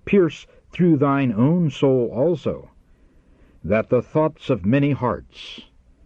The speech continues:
may be revealed." Anna also, a prophetess, came in and confirmed Simeon's testimony concerning Christ. As Simeon spoke,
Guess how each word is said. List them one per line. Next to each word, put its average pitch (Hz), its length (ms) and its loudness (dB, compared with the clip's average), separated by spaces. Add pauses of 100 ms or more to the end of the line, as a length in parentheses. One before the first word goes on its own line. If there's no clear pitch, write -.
(380)
may 98 200 0
be 98 180 0
revealed." 90 560 -2 (1600)
Anna 135 420 0
also, 120 640 0 (360)
a 107 100 -2
prophetess, 113 680 -4 (360)
came 151 280 0
in 104 420 -4 (260)
and 107 220 0
confirmed 139 720 0 (280)
Simeon's 147 600 2
testimony 95 520 -2
concerning 90 460 -2
Christ. - 480 -8 (580)
As 127 240 2
Simeon 139 460 2
spoke, - 580 0